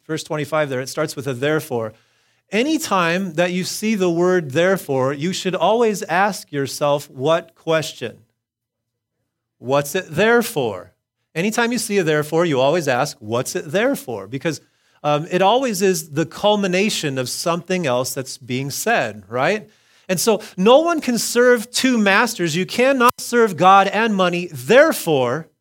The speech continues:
and that's where we come in today with the message. Now, just as nobody can serve God and mammon, no one can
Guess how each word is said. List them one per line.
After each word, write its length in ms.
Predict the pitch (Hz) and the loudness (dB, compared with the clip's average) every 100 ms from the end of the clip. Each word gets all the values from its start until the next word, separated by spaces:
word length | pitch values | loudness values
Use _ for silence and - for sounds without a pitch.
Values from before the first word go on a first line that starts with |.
| _ _ _ _ _ _ - | _ _ _ _ _ _ -8
and 100 | 123 | -6
that's 220 | 123 - | -6 -6
where 100 | 117 | -8
we 120 | 110 | -8
come 200 | 123 110 | -10 -10
in 220 | 104 107 - _ _ _ _ _ _ | -10 -14 -18 _ _ _ _ _ _
today 440 | 107 107 104 101 - _ | -8 -6 -6 -10 -18 _
with 100 | 104 | -18
the 80 | 104 | -12
message. 560 | 104 101 - 95 - _ _ _ _ _ _ _ _ _ _ _ _ - | -10 -12 -14 -20 -20 _ _ _ _ _ _ _ _ _ _ _ _ -2
Now, 320 | 170 170 147 - - - - _ _ _ _ _ _ _ _ _ _ _ _ _ _ _ _ _ _ 127 | 2 2 0 -4 -12 -14 -20 _ _ _ _ _ _ _ _ _ _ _ _ _ _ _ _ _ _ -8
just 180 | 160 | -6
as 220 | 175 - 156 | -4 -6 -2
nobody 380 | 160 165 147 | 0 0 -2
can 100 | 139 | -4
serve 260 | 131 151 135 | -6 -4 -2
God 220 | 139 143 | 0 0
and 80 | 131 | 0
mammon, 460 | 139 147 127 127 127 _ _ _ _ _ _ _ _ - | -2 -2 -4 -8 -14 _ _ _ _ _ _ _ _ -8
no 200 | 143 180 | -2 -2
one 100 | 165 | -2
can 400 | 151 139 131 | -6 -8 -8